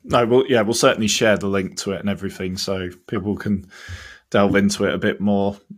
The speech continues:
Um, but yeah, it's basically the same drill as before. So it'll probably be, due to the length, like, three-part, parter again, three-part series,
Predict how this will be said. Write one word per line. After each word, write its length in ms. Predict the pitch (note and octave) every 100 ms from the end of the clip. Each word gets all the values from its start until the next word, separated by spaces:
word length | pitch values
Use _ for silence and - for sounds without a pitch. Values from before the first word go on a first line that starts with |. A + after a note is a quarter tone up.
| -
Um, 580 | A2 G#2 G2+ G2+ G2+ - _ _ _ - -
but 100 | B2+
yeah, 140 | B2+ A#2+
it's 160 | A2+
basically 380 | - D3 - G#2
the 20 |
same 240 | G2+ A#2+ G#2+
drill 400 | A#2 G#2+ G2+ G2+ -
as 80 | G#2+
before. 400 | A2 A2+ A#2+ G#2+
So 360 | G#2+ G#2 G2+ G2+ _ _ _ _ _ _
it'll 160 | A2+ G#2
probably 300 | B2 A2 G#2
be, 420 | G#2+ G#2 G2+ G2+ _ _ _ _
due 140 | - G2+
to 120 | G2
the 20 | G2
length, 320 | G#2+ G#2 E2+
like, 160 | G2+ F2+
three-part, 680 | - A2 G2+ - G#2 G2+ - _ _
parter 420 | A#2 G#2+ G#2 G#2+
again, 480 | G#2 G#2 G#2 G#2+ G2+ _
three-part 420 | - G2+ G2+ F#2+
series, 720 | - G#2+ G2 G2 G2+ - -